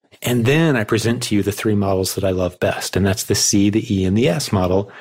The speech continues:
And every legitimate business opportunity that you'll run into, including at some point, you can do a little affiliate marketing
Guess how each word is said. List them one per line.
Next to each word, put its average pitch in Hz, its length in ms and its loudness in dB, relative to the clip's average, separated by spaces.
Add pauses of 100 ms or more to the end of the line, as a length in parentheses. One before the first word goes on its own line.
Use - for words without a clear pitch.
(480)
And 104 360 2
every 175 600 2 (320)
legitimate 120 640 0 (420)
business 113 380 2
opportunity 110 520 0
that 110 120 0
you'll 110 300 4
run 104 180 2
into, 151 420 0 (480)
including 208 600 2
at 190 160 0
some 190 240 0
point, 151 340 0 (420)
you 170 140 0
can 208 440 2
do 151 140 6
a 131 40 6
little 117 260 2
affiliate 101 440 0
marketing 101 440 0